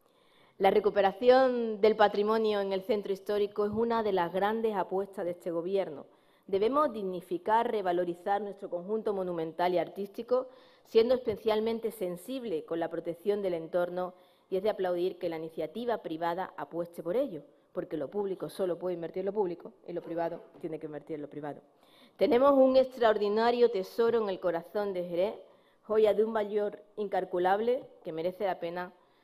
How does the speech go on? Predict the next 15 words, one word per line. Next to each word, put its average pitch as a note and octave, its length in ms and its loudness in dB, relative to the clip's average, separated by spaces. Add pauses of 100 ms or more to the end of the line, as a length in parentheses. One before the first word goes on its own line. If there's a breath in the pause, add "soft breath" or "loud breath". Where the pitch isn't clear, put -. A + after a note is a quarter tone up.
(320 soft breath)
eh, D#3+ 300 -2
destacarlo, F3+ 800 -4
y E3 80 -12
que E3 100 -8
por D#3 160 -8
eso E3 260 -8
hoy D#3+ 120 -6
hemos D#3+ 160 -12
querido D#3+ 280 -4
reconocer D#3 540 -10
a D#3+ 40 -8
Marisa D3+ 500 -10 (500 soft breath)
por F3 140 -2
ese A3 280 0
regalo F3+ 600 -2